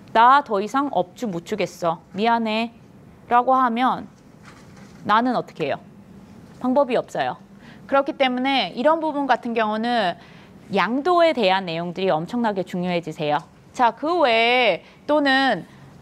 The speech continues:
어, 갑과 을이 관계가 확실한 비즈니스들이 있으세요. 특히 비투비, 비투지나 비투비 비즈니스 성격이 많이 이런데요. 그 내용에서 나의 책임을 확인을 하셔야 되세요. 자, 클라이언트와의 계약서에서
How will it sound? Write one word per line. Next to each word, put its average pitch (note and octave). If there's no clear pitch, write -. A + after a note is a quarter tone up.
어, G3+
갑과 C#4+
을이 G#3+
관계가 G#3
확실한 A#4+
비즈니스들이 F#3
있으세요. D#3+
특히 -
비투비, A#3+
비투지나 G3+
비투비 A3
비즈니스 G3
성격이 C#4+
많이 E3+
이런데요. E3
그 -
내용에서 A#3+
나의 F#3
책임을 F4
확인을 E4+
하셔야 C#4
되세요. D3+
자, E3
클라이언트와의 F#4
계약서에서 G3